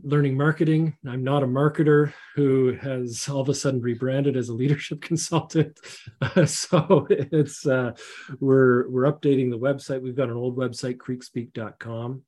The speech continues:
and, uh, you can find a lot of old blogs there. And from, if you just wanna reach out, I'm usually on, uh, LinkedIn and Twitter, um, pumping out some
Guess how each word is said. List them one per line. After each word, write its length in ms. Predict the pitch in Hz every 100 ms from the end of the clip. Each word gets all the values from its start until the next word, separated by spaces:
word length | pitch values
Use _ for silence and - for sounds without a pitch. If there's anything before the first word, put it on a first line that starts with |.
| _ _ _ -
and, 540 | 120 110 107 107 95
uh, 300 | 104 104 104 95 92 _ _ _ _ 110
you 140 | 113
can 140 | 123
find 180 | 113 123
a 40 | 113
lot 120 | 110
of 100 | 107
old 260 | 117 117 107
blogs 560 | 110 110 107 104 92
there. 460 | - 101 98 95 - -
And 240 | 107 104
from, 420 | - 135 127 117 - _ _ _
if 80 | -
you 60 | 165
just 160 | 160
wanna 160 | 151 131
reach 320 | 120 120 -
out, 220 | 123 120 131
I'm 160 | 135
usually 400 | 135 151 120 123
on, 320 | 117 113 110 -
uh, 220 | 117 113 107
LinkedIn 680 | 117 123 - 113 117 117 110 110
and 180 | 95
Twitter, 480 | 92 110 101 110 123 _ _
um, 440 | 107 98 98 95 95 _ _ _ _ _
pumping 360 | - 120 117 110
out 200 | 113 110
some 500 | - - 107 104 90